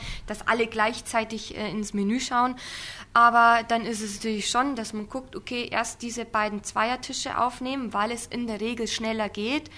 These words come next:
Und, sag ich mal, die schweren Geschütze, sag ich mal, einen Fünfertisch, weil die Gefahr ist hier natürlich höher, dass die durcheinander bestellen. Ähm, der eine, ähm, das Menü eins, der andere das Menü zwei und der dritte wechselt dann innerhalb nochmal.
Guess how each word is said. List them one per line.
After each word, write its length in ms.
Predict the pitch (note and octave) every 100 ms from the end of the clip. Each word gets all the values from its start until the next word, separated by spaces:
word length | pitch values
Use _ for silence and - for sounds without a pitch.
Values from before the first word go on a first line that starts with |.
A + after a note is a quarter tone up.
| - - - - - -
Und, 400 | - B3 B3+ B3+
sag 280 | - - A#3
ich 60 | A#3
mal, 160 | A#3
die 120 | G#3+ G3+
schweren 440 | G#3+ A3 A#3+ B3
Geschütze, 760 | A3+ - B3+ - C#4 C#4 C#4+ - - - - -
sag 220 | A3+ A3
ich 60 | G#3+
mal, 120 | G#3+
einen 100 | G3+
Fünfertisch, 640 | - B3 C4+ C4+ C#4+ - -
weil 220 | G#3 A3+
die 80 | A3+
Gefahr 420 | G#3+ G#3 A3 A#3+
ist 120 | A#3
hier 120 | - A#3
natürlich 380 | A3+ - G3+ -
höher, 220 | A#3 A#3+
dass 260 | A#3+ G#3+ -
die 120 | G3
durcheinander 560 | B3 A#3+ A3+ G#3+ A3 G#3
bestellen. 600 | G#3+ - - G3+ G#3+ G3+ - - -
Ähm, 280 | A3+ G#3+ G#3
der 160 | G#3+
eine, 360 | - G#3 G#3+ G#3 -
ähm, 240 | G#3+ G#3+ G3+
das 180 | G#3
Menü 320 | G#3+ G3+ G3+ F#3+
eins, 380 | A3+ B3 B3+
der 100 | -
andere 180 | G#3 G#3
das 180 | G3 G3
Menü 240 | G#3 G#3+ G#3+
zwei 480 | - - A#3+ B3+ C4 C4 - - -
und 160 | A3
der 80 | A3
dritte 340 | A3 A3 G#3+
wechselt 400 | A3 A3 - A3
dann 140 | G#3+ G3+
innerhalb 440 | B3 C#4 C4+ C4 C4
nochmal. 320 | B3 B3+